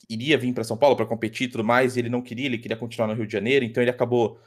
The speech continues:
meio que se afastando do C S, acabou investindo em outras áreas, abriu hambúrguer e tudo mais, e aí na pandemia essa hamburgueria fechou. Foi até um caso de, de separação com a mulher dele, era ela, ela era sócia dele,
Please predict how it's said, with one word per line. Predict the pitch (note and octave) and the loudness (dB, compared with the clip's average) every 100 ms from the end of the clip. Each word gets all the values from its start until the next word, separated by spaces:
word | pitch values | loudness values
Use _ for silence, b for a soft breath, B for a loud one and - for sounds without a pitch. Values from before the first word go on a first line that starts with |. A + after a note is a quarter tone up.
| B _ | B _
meio | A2 A#2 | -2 0
que | |
se | A#2 | 0
afastando | G#2+ G#2 - A#2+ G#2+ | 0 -2 -4 -4 -4
do | |
C | A2 - | -4 2
S, | A#2+ D3 C3 A#2+ | 4 4 2 0
acabou | A#2 A2+ | -4 -4
investindo | A#2 A#2 A2 A#2 A2 | -4 -6 -8 -6 -4
em | |
outras | A2 A#2 A2+ | -4 -4 0
áreas, | F3+ G#3 E3+ B2 | 2 2 2 0
abriu | A2 B2 | 0 0
hambúrguer | B2+ B2 C#3 | 0 -2 -4
e | C#3+ | -6
tudo | C#3+ | -6
mais, | D#3 G3 G3 | 0 0 0
e | F3 | 0
aí | F#3+ | 0
na | G3+ | 0
pandemia | G3 G#3 F3+ F3+ - b _ - | -2 -2 0 -2 -2 b _ -6
essa | A#2 D3+ | -2 0
hamburgueria | D3 C#3+ D3 D3+ | -2 -2 0 2
fechou. | E3 D3 - A#2+ A#2 B _ _ | 2 0 2 0 -2 B _ _
Foi | G#2+ | 0
até | G2+ B2 | 4 4
um | B2 | 4
caso | C3 A#2+ A#2 | 4 2 0
de, | A2 A2+ G2 F#2 b b | -2 0 0 -4 b b
de | G#2+ | -4
separação | A2 G#2+ A2+ G#2 - B2+ | -4 0 0 2 2 0
com | B2 | 0
a | |
mulher | G#2+ G2+ G2 | 2 2 4
dele, | A#2+ D3+ A2+ | 4 4 4
era | G2+ | 2
ela, | G#2+ G#2 G2 - | 2 0 -2 0
ela | B2 D#3 | 2 6
era | C#3 B2+ | 6 4
sócia | - C3 - C#3+ | 2 0 0 -2
dele, | A2+ B2 D#3+ E3+ | -2 0 0 -6